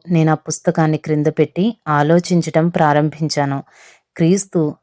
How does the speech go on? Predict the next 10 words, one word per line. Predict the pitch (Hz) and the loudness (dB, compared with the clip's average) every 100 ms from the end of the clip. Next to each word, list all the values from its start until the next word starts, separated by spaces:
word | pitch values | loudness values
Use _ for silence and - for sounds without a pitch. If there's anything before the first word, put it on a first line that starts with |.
| - | -16
ధర్మశాస్త్రానికి | 165 156 156 170 185 160 - 160 147 143 147 | -6 -2 0 0 2 0 0 -4 -2 -4 -4
సమాప్తి | - 147 156 165 - 170 | -2 0 0 -2 0 2
అయ్యున్నాడా? | 160 151 143 139 139 170 233 _ _ _ _ | 2 2 0 0 0 -2 -4 _ _ _ _
నేను | 165 160 160 | 0 2 2
తిరిగి | 165 165 185 | 0 0 2
చదవడం | 190 156 147 160 | 2 2 2 0
ప్రారంభించాను. | 190 170 147 151 147 156 143 143 135 - _ _ _ _ 160 | 0 0 2 0 -2 -6 -4 -4 -4 -8 _ _ _ _ 0
"వాక్యము | 147 151 - 196 175 139 139 _ | 2 2 0 0 2 0 -4 _
నీ | 165 156 | 0 2
యొద్దను, | 156 156 165 160 170 | 2 2 0 0 -2